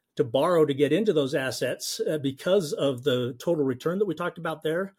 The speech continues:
But there's also other benefits, tax savings and other things that can be beneficial when you do that right. And then the die part, uh, of course, real estate and, and some products, not a lot out there, give you a step up in cost basis that makes it so it gr-, it's a great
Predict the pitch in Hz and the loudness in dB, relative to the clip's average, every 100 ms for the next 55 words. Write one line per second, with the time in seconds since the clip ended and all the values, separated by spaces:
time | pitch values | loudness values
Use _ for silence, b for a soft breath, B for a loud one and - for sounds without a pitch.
0 | _ _ - 226 196 170 156 165 170 147 | _ _ -4 0 2 2 4 6 6 4
1 | 151 143 139 131 147 - - 156 135 - | 2 2 0 0 -2 -4 -12 -12 -10 -4
2 | 143 139 139 131 135 131 131 135 127 165 | -2 -2 -6 -4 -4 -4 -4 -4 -4 -6
3 | - 135 123 139 135 123 139 131 131 123 | -4 -6 -4 -4 -4 -6 -6 -4 -6 -6
4 | 135 127 151 127 123 160 _ b b b | -6 -6 -8 -8 -8 -10 _ b b b
5 | b b 180 220 165 151 196 - 139 131 | b b 0 2 0 0 -2 -2 -2 -4
6 | - 185 143 135 - 123 170 156 139 175 | -4 -4 -2 -2 -4 -4 0 0 2 2
7 | 214 - 143 147 - 185 143 185 143 - | 2 2 -2 -2 -6 -6 -6 -4 -6 -4
8 | 175 202 - 135 147 - - 151 147 185 | -4 -4 -4 -4 -4 -6 -8 -6 -4 -4
9 | 190 127 - 131 156 _ _ _ _ 190 | -6 -10 -10 -8 -8 _ _ _ _ -6
10 | 160 151 123 - 151 147 143 120 147 165 | 0 0 0 -2 0 -2 -4 -6 -8 -10
11 | - 139 120 123 110 147 156 139 139 127 | -6 -4 -4 -6 -8 -8 -4 -4 -6 -6
12 | - 135 131 147 - 127 - 123 160 185 | -2 -2 -2 -6 -6 -10 -8 0 0 0
13 | - | -10